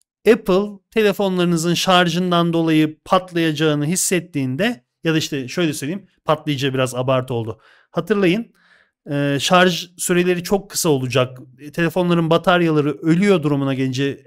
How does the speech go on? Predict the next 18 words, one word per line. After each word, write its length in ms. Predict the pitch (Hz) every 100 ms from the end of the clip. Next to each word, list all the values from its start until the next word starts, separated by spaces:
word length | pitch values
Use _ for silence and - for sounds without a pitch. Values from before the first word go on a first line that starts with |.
| 170
Apple 260 | 170 185
ne 60 | 196
yaptı? 460 | 196 180 - 233 - _ _ _ _ _ _
Telefonlarının 1000 | 196 208 196 175 156 147 170 262 254 - _ _ _
performansını 960 | 220 233 226 233 226 220 202 208 175
kıstı. 500 | 175 110 - - - _ _ _ _ _ _ _
Belki 480 | 127 185 277 277 262
ben 300 | 247 247 240
te-, 220 | - 220 - _
performansım 1040 | - 214 208 226 226 226 233 226 233 220 202
tam 240 | - 254
olsun 280 | 226 208 233
ama 200 | 226 202
bataryam 480 | 214 233 220 233 226
yarım 240 | 247 262
saat 300 | - 180 -
gitsin 280 | 151 - 139
isteyeceğim. 480 | 131 - 127 147